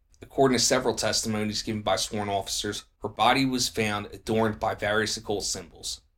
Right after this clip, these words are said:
Crosses fashioned out of twigs and sticks surrounded her. Larger branches were arranged into the shape of a coffin, and even a halo made from stones crowned her skull.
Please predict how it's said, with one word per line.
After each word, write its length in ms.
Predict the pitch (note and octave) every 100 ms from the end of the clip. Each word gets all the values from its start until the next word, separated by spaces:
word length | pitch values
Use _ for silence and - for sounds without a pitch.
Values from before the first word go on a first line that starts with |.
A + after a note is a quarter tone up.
| _ _ -
Crosses 520 | A#2+ A#2+ A#2+ B2+ A2+
fashioned 420 | A2+ G#2+ - A2+
out 120 | G#2
of 100 | G#2
twigs 340 | - A#2 G#2+ -
and 100 | F#2
sticks 340 | - A#2 A2+
surrounded 500 | - A#2 A2+ A#2 A2+
her. 260 | A#2+ A2+ - _ _ _ -
Larger 300 | G2+ A#2 B2
branches 500 | A#2 A#2 A2+ B2 B2
were 220 | A2 G2+
arranged 400 | G2+ G#2+ A2 -
into 160 | A2 G#2
the 100 | G#2+
shape 300 | - G#2+ F#2
of 120 | -
a 40 |
coffin, 540 | - - B2 A#2 G#2 G2+ _ _ _ _ -
and 100 | A#2
even 180 | B2+
a 60 | A#2
halo 400 | A2+ A#2+ B2 G#2
made 180 | G#2+ G#2
from 160 | A2
stones 480 | F#2+ - A2+ G#2+ G2
crowned 320 | - A2 G2+
her 80 | F2
skull. 460 | - - E2 -